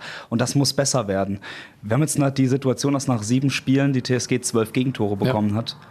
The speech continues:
Speaker 1: Wenn wir jetzt mal das Ganze hochrechnen, wären wir am Ende der Saison bei achtundfünfzig.
Speaker 2: Ja.
Speaker 1: Das ist ein Haufen.
Speaker 2: Das ist nicht gut, nein. Das, das, wenn wir, wenn die Weg so weitergeht, das ist nicht gut. Aber ich glaub, wir haben sa-, grad gesagt, dass der Weg geht nach vorne.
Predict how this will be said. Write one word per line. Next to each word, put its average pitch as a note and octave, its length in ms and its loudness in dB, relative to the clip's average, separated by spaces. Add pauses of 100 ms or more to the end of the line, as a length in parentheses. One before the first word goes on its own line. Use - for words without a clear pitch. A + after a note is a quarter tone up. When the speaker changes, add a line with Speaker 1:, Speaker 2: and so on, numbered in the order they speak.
(140)
Speaker 1:
Wenn G#2 80 -6
wir G#2+ 60 -2
jetzt - 140 -4
mal A2 120 2
das G#2+ 160 -4
Ganze A#2+ 360 0 (140)
hochrechnen, C3+ 640 2
wären B2 180 2
wir C3+ 160 2
am A#2+ 140 -2
Ende D3+ 240 4
der C#3+ 100 0
Saison B2+ 260 2
bei B2+ 160 0
achtundfünfzig. C3+ 1000 -2 (180)
Speaker 2:
Ja. A#2 220 0 (760)
Speaker 1:
Das - 220 -4
ist - 160 -4
ein C#3 180 2
Haufen. D3 340 -2 (340)
Speaker 2:
Das A#2+ 160 -2
ist - 80 -10
nicht A2+ 180 -2
gut, C3+ 200 -2
nein. A2 280 2
Das, G#2+ 220 -2
das, G#2 320 -2
wenn A2+ 280 0
wir, A2 80 0 (200)
wenn A2+ 160 0
die A2+ 120 0
Weg A#2 180 0
so A#2 140 0
weitergeht, A#2+ 460 -2
das A#2+ 80 -2
ist A2+ 60 0
nicht A2 120 0
gut. C#3 240 -2
Aber G#2+ 140 0
ich G#2+ 120 -2
glaub, A2+ 280 -4
wir A2 100 0
haben A2 160 0
sa-, A2 160 -2
grad A2 320 -4
gesagt, A2 320 -2
dass A2+ 140 -6
der G#2 120 -2
Weg A2 340 -4
geht A#2 160 -2
nach A2 120 -2
vorne. C3+ 380 -2